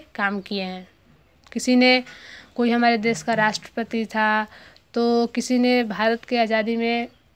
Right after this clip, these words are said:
हम लोगों का साथ दिया था लड़ाई में। इसमें ये छः लोगों का नेम दिए हैं जिसको हमने यहाँ पर लिख दिया है। फर्स्ट जो है वो डॉक्टर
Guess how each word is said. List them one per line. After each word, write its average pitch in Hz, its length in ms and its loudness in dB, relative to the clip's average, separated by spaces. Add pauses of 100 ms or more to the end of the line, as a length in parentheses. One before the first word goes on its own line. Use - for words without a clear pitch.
(760)
हम 220 180 -4
लोगों 240 180 0
का 233 100 2
साथ 220 240 -2
दिया 220 240 0
था 202 100 -6
लड़ाई 220 320 0
में। 226 240 -2 (840)
इसमें 277 240 -4
ये 285 280 2 (400)
छः 262 220 2
लोगों 269 280 8
का 254 100 2
नेम 214 280 -2
दिए 196 180 -4
हैं 214 220 -2
जिसको 240 260 -4
हमने 262 280 0
यहाँ 233 280 -2
पर 285 160 -4 (300)
लिख 214 100 -8
दिया 202 240 -4
है। 208 80 -2
फर्स्ट 254 560 -2
जो 233 180 -6
है 247 280 2 (560)
वो 269 500 4 (240)
डॉक्टर 226 540 2